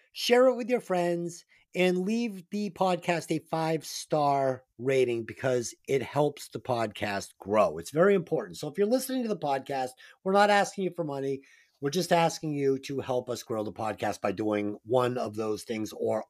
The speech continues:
all of those things. Um, yeah, so that's it.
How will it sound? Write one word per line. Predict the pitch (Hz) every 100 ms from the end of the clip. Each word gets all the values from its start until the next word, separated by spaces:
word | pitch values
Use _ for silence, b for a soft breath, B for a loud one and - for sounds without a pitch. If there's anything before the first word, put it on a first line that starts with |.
| -
all | 127 107
of | 82
those | 80 76
things. | - - _ - - _ B B B B B -
Um, | 135 127 127 123 120 _ _ _ _ _ _ -
yeah, | 254 214 -
so | - - 175 165 165 165 165
that's | 175 202 214 -
it. | 269 269